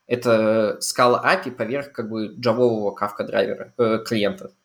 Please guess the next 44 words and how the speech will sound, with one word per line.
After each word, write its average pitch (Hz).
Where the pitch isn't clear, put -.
да. 110
Я 127
не 147
уверен 110
точно 120
про 110
Kafka, 214
но, 120
как -
бы, -
понятно, 110
да, 123
что, -
скорее 113
всего, 113
там 107
есть 113
какая-то -
библиотека, 101
и 95
по 104
ней 131
сверху 135
какая-то 117
обертка. 107
Вот. 110
И 120
нужно 139
понимать, 139
что 120
в 117
какой-то 135
момент 120
мы 123
спустимся 120
в 101
этот, -
вот, 113
в 113
мир 120
библиотек 113
J 107
V 123
M, 254